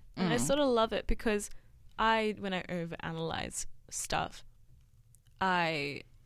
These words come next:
Speaker 1: I then see different angles of things, like, different <laughs> perspectives. And does that make sense?
Speaker 2: Yeah,
Speaker 1: Like, uh,
Speaker 2: that makes
Speaker 1: I,
Speaker 2: perfect f-, sense.
Speaker 1: like, I can see the oth-, like, the other
Speaker 2: Yeah.
Speaker 1: outcomes.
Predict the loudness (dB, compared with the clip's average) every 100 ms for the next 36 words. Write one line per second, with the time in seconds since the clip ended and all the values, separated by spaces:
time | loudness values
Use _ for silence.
0 | -20 -8 0 2 0 -2 -4 -2 0 0
1 | -2 0 2 2 0 -4 -10 -16 0 0
2 | 0 -2 -2 0 -2 -4 -8 -10 -10 -8
3 | -8 -6 -8 -8 -12 -14 -20 -16 -8 -6
4 | -2 -2 -2 -4 6 8 8 4 -2 0
5 | 2 2 2 -2 -8 -14 -14 -10 -6 -2
6 | 0 2 2 6 12 12 12 10 8 8
7 | 10 10 12 10 8 4 -2 -2 0 0
8 | -2 -6 -2 0 -2 -8 -16 -10 -2 0
9 | 2 2 0 2 2 4 4 2 0 -2
10 | -4 -4 2 2 4 4 6 6 4 -2
11 | -8